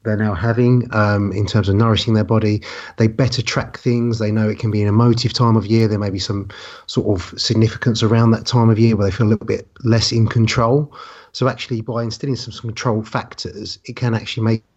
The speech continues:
a more enjoyable. And also, it's, we, we're not tied into one belief system, one dietary system. It can be we just utilize tools around that process. So survival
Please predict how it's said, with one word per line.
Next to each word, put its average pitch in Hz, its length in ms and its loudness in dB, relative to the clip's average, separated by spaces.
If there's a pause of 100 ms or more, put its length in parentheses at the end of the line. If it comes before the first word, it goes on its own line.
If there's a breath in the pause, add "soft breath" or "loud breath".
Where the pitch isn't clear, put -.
(600)
a 120 60 -8
more 110 200 4
enjoyable. 110 480 4 (1500)
And 147 140 2
also, 147 340 -2
it's, 113 440 -6 (280)
we, 127 200 -2
we're 127 160 2
not 139 140 0
tied 120 260 0
into 110 200 0
one 104 200 0
belief 107 260 0
system, 95 380 -6
one 98 140 0
dietary 98 340 0
system. 101 360 0
It 92 120 -6
can 104 240 4
be 101 140 2
we 98 120 2
just - 320 0 (400 loud breath)
utilize 107 540 4
tools 101 320 0
around 101 240 2
that 98 120 -2
process. 113 440 0
So 107 320 2 (880 loud breath)
survival 139 880 2